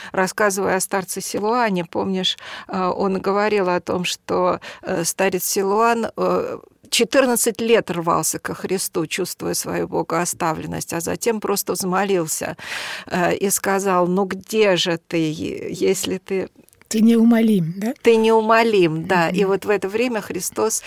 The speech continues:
Speaker 1: э, явился перед ним. И, э, а также он цитирует, э, святых отцов о том, э, святого Максима Исповедника,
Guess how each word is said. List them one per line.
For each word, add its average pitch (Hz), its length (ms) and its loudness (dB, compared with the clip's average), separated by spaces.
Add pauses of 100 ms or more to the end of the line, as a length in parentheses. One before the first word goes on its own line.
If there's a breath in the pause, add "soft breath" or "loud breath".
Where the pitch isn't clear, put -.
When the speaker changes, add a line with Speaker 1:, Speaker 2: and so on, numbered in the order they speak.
Speaker 1:
э, 180 160 -2
явился 185 720 0 (220 loud breath)
перед 196 360 0
ним. 165 280 -2 (240 loud breath)
И, 185 520 0
э, - 540 -2 (540)
а - 100 -6
также 208 400 2
он 190 140 0
цитирует, 202 760 -2 (380 loud breath)
э, 175 600 -2
святых 190 500 -2
отцов 202 440 -2
о - 80 -2
том, 208 380 -4
э, 180 440 -4
святого 196 340 -2
Максима 185 480 -2
Исповедника, 202 840 -4